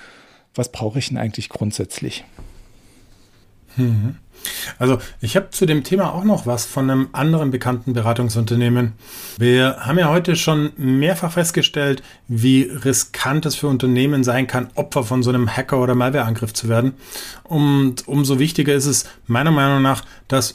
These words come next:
Speaker 2: Unternehmen eine robuste Strategie für digitale Sicherheit definieren und entwickeln. Und ich fürchte allerdings, dass das leichter gesagt als getan ist. Denn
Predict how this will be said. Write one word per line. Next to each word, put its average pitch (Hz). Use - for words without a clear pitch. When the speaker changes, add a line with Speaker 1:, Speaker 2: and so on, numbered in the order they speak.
Speaker 2:
Unternehmen 135
eine 127
robuste 120
Strategie 127
für 127
digitale 120
Sicherheit 120
definieren 113
und 120
entwickeln. 113
Und 127
ich -
fürchte 151
allerdings, 139
dass 120
das -
leichter 131
gesagt 131
als 127
getan 117
ist. 107
Denn 123